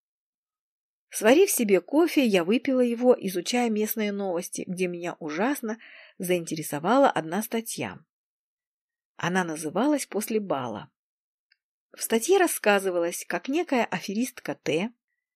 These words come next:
фамилия не указывалась в интересах следствия, воспользовавшись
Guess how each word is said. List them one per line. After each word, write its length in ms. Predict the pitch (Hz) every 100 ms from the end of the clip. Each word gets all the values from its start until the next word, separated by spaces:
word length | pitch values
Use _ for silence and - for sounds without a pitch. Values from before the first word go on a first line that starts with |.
| _ _ _ _
фамилия 560 | - 190 226 247 196 175
не 180 | 185 180
указывалась 640 | 175 196 240 247 220 220
в 40 |
интересах 480 | 170 160 175 214 220
следствия, 680 | - 165 131 - - 156 - _ _ - _
воспользовавшись 1120 | 202 226 - 311 302 247 190 180 - 175 -